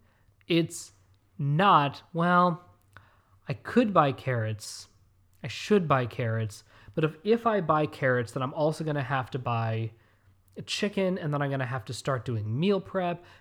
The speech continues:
and then I'm gonna have to start getting some green in there, so I have to figure out what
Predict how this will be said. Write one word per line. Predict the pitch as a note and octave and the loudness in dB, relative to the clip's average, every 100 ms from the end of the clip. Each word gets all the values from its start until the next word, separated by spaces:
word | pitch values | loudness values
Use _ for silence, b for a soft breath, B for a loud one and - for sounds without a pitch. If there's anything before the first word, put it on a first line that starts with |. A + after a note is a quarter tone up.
| _ | _
and | C#3 C3 | -4 0
then | B2+ B2 A#2+ A#2+ B2+ - C#3+ | 0 2 0 0 -2 -4 -4
I'm | |
gonna | C#3 B2+ | -4 -4
have | A#2+ C3+ - | -4 -6 -4
to | |
start | C3 - B2+ A#2+ - - C#3 | -8 -4 -2 -2 -6 -14 -6
getting | C3+ B2+ | -4 -4
some | A#2+ A2+ | -4 -6
green | A2+ E3 G3+ G3 | -4 0 0 0
in | F#3+ | 0
there, | F#3+ F#3+ F#3 | 0 0 -2
so | - C#3 B2+ | -4 -2 0
I | B2+ | 0
have | A#2+ | -2
to | B2 A#2 b b b b _ _ _ _ _ _ _ - | -6 -8 b b b b _ _ _ _ _ _ _ -20
figure | - F3 D3+ C#3 | -2 0 2 0
out | C#3+ | 0
what | C#3+ D3 - | 0 0 -2